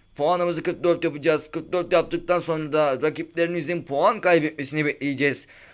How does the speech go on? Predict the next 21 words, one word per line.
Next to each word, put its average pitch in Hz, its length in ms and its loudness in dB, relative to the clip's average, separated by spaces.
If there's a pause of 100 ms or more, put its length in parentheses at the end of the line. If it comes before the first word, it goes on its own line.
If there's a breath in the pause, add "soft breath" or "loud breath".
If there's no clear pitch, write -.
(180 loud breath)
Aksi 135 300 -2
takdirde 147 500 2
Fenerbahçe'de, 143 920 0
e, 120 420 2 (360)
bu 113 300 -8
maçtan, 139 540 0 (200)
e, 107 320 -2 (760)
üç 170 340 -6
puan 147 240 4
alırsa, 139 480 2
yani 113 260 -2
Beşiktaş'tan 117 560 -4
da 104 60 -4
üç - 300 -8
puan 120 180 0
alırsa 131 380 -2
o 123 100 0
da 123 60 -4
kırk 117 240 -6
altıya 117 240 2
yükselecek. 123 540 -2